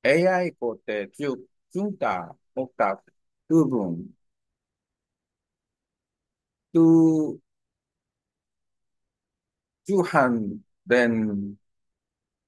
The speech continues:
ngôn ngữ. Chữ Hán là quan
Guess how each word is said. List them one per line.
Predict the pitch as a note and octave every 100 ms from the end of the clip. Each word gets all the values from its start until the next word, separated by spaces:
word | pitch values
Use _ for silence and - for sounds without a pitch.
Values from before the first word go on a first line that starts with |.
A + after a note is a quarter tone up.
| _ _ _ _ _ _ _ _ _ _ -
ngôn | C3+ D#3+ C#3
ngữ. | E2+ D#2 - _ _ _ _ _ _ _ _ _ _ _ _ _ _ _ _ _ _ _ _ _ _ _ _ _ _ _ _ _ _ _
Chữ | - G3 F3
Hán | F3 E3
là | C#3 A2+ G2+ G2 F#2+ F2+ F2 _ _ _ _ _ _ _ _ _ _ _ _ _ _ _ _ _ _ -
quan | D3